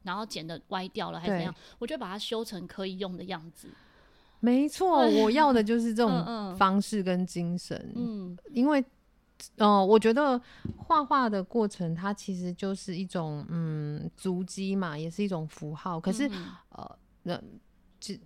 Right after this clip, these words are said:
Speaker 2: 坦白说，就像人生一样，然后，
Speaker 1: 嗯，嗯。
Speaker 2: 嗯，没有重来这件事情。
Speaker 1: 对。
Speaker 2: 可是每一个，每一笔画出去，它其实都有它的意义在，你可以把它改成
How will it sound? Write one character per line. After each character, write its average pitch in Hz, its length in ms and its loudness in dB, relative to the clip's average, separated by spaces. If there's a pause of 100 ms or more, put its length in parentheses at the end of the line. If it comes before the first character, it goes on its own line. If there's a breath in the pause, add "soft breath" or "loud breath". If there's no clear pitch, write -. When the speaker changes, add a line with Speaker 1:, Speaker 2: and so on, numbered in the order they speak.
(280)
Speaker 2:
坦 190 180 -2
白 180 160 2
说， 208 200 0
就 208 120 0
像 202 160 0
人 156 160 -2
生 165 160 -2
一 156 120 0
样， 156 260 -4 (100)
然 175 120 -2
后， 170 80 0
Speaker 1:
嗯， 185 60 0
嗯。 170 500 0
Speaker 2:
嗯， - 20 -4
没 208 80 4
有 214 100 6
重 165 260 -4
来 147 160 -10
这 156 120 -6
件 156 240 -10
事 165 60 -12
情。 151 80 -10
Speaker 1:
对。 165 360 -8 (280 loud breath)
Speaker 2:
可 208 120 0
是 294 240 -4
每 190 180 2
一 180 160 -8
个， 190 460 -2 (180)
每 196 160 2
一 202 120 -2
笔 185 220 -6
画 196 200 -6
出 190 200 -8
去， 190 180 -8
它 269 240 -6
其 202 180 -8
实 190 140 -4
都 214 160 0
有 170 140 0
它 190 160 -4
的 180 100 -2
意 185 300 -4
义 175 40 -4
在， 170 320 -4
你 170 120 0
可 202 180 0
以 208 240 -2 (300 loud breath)
把 185 100 -12
它 196 340 -8 (580)
改 185 200 -8
成 185 340 -8